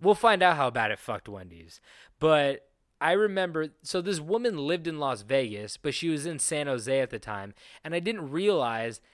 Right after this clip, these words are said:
that she would, that this happened in San Jose at a San Jose Wendy's. So I'm obviously from, like, Northern California, and I thought that this was, like, it was big in my town, and everyone was talking about it because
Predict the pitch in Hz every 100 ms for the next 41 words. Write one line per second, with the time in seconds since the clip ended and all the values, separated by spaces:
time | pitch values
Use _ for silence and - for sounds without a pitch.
0 | _ _ 143 - 151 135 139 151 143 143
1 | 143 151 135 123 151 151 - 143 127 120
2 | 156 117 - 139 127 117 117 123 160 120
3 | 107 - - _ - 151 143 139 - 151
4 | 175 175 160 151 - 143 147 131 117 135
5 | 131 127 135 131 160 156 139 127 123 -
6 | 143 139 127 - 131 - 127 113 117 _
7 | 143 123 - 170 170 123 113 165 175 165
8 | 165 _ 147 131 135 147 - 127 123 120
9 | 123 131 123 - 127 120 127 110 113 110
10 | 117 - - - 170 180 160